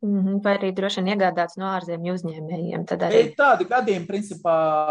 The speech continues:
Speaker 2: mums, eh, laikam, ja es nemaldos, ir tikai viens, kad, eh, ir iegādāts at-, no ārzemju komersanta, ja, taču atkal mēs dodam iespēju iedzīvotājiem, ja ir iespējams sakārtot iegādes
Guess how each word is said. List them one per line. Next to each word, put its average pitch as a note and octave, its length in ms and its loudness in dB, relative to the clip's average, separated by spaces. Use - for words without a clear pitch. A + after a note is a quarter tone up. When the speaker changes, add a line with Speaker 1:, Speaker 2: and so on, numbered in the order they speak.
Speaker 2:
mums, F3 400 -10
eh, D3+ 400 2
laikam, F#3 400 0
ja D3+ 140 -6
es - 100 -14
nemaldos, E3+ 480 -2
ir C3+ 140 -14
tikai G#3+ 240 -2
viens, B2+ 380 -4
kad, C#3 180 -6
eh, C#3 240 -6
ir E3+ 160 -4
iegādāts D#3 800 -2
at-, E3+ 480 -2
no E3+ 420 -2
ārzemju D#3+ 380 0
komersanta, F#3+ 840 -4
ja, F3 140 0
taču F#3 300 0
atkal F3 340 2
mēs E3 300 -4
dodam F3 340 -4
iespēju D#3+ 560 -6
iedzīvotājiem, D3 720 -8
ja F#3+ 240 0
ir D#3 140 -6
iespējams G#3 540 -4
sakārtot F3 560 -2
iegādes D3+ 400 -6